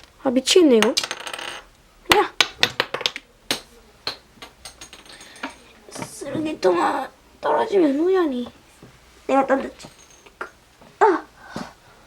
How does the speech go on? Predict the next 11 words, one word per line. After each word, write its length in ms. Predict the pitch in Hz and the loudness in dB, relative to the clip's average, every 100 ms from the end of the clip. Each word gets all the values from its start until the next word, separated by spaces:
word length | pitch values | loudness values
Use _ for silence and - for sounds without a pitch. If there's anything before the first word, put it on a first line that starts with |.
| - - - - | -20 -20 -10 2
이건 140 | 233 | 4
어쩔 220 | 220 233 | 6 4
수가 220 | 233 254 | 4 2
없네요. 320 | 214 214 214 208 - - - _ _ | 4 4 2 2 -4 -18 -20 _ _
위에다가 360 | 233 226 - 214 | 0 2 2 2
해야 120 | 254 | 0
되는데, 360 | 269 196 196 - | 0 -2 -6 -12
이거. 220 | - - - _ - - - - - - - - | -16 -16 -20 _ -20 -20 -20 -20 -18 -16 -18 -14
합, 180 | - - - - - _ _ - | -2 -2 -4 -20 -20 _ _ -12
합주기가 640 | - - - 277 285 - 220 | -12 -8 0 2 2 0 0
됩시다. 460 | - - - - | 0 -4 -4 -4